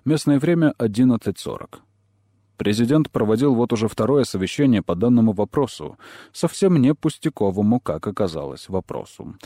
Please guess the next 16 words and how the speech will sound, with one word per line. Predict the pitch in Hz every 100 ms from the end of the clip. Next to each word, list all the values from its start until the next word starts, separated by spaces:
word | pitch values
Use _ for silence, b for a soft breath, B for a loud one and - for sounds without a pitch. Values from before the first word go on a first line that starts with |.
| B B
Упал | 139 180 170
не | 165
просто | 175 185 -
штатовский | 160 - 147 151 - 143
спутник, | - - 170 147 123
а |
спутник, | 110 - 160 - 139
на | 127 120
борту | 113 -
которого | 135 - 151 156 117 85
обнаружены | 82 95 113 147 143 135
биоматериалы, | 117 131 123 110 107 110 110 156 160
включая | - 156 - 180 143
разного | 135 151 156 131
рода | 117 131
посевы, | - 143 - 127 113 120